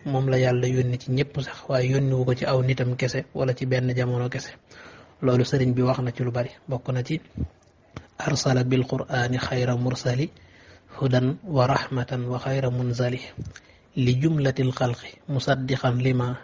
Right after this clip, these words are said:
min kutubin xadun silat taxaddama." Mu ne Yàlla dafa yónni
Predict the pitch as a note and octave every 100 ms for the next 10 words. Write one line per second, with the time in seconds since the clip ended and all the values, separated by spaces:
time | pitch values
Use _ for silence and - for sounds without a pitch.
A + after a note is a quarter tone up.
0 | - C3+ C3 C3 D3+ C#3 C3 B2+ C3 -
1 | C3+ C3 B2+ B2+ B2 - C3 B2+ C3 B2
2 | B2+ - _ _ - - - _ - C3+
3 | C3+ D#3 - - D3 C#3+ C#3+ C#3 C3+ C3+
4 | C3+ D3+ C#3+ C#3+